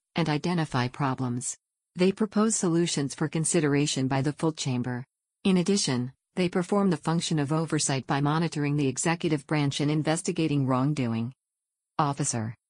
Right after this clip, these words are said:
At the start of each two-year session, the House elects a speaker who does not normally preside over debates but serves as the majority party's leader. In the Senate, the vice president is the ex officio president of the Senate. In addition,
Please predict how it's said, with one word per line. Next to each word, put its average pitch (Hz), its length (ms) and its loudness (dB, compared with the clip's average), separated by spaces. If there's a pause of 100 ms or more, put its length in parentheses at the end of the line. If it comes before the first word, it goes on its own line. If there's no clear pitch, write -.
(500)
At 196 100 0
the 190 100 0
start 196 300 0
of 160 80 -4
each 156 220 -2
two-year 156 340 0
session, 143 460 0
the 139 80 2
House 156 280 -2
elects 147 340 -2
a 156 60 -2
speaker 180 440 -4
who 131 120 -2
does 147 220 -2
not 156 220 0
normally 156 400 2
preside 147 400 0
over 151 180 0
debates 151 460 -2
but 139 180 -4
serves 165 320 0
as 147 140 -2
the 147 80 -2
majority 156 500 2
party's 139 480 -2
leader. 135 380 -4 (380)
In 190 140 4
the 185 80 4
Senate, 170 480 0 (200)
the 185 80 0
vice 190 340 0
president 143 580 0
is 143 100 -4
the 156 140 -2
ex - 240 -2
officio 151 500 0
president 135 540 -2
of 135 60 -2
the 147 80 0
Senate. 131 480 -2 (380)
In 208 120 4
addition, 180 560 2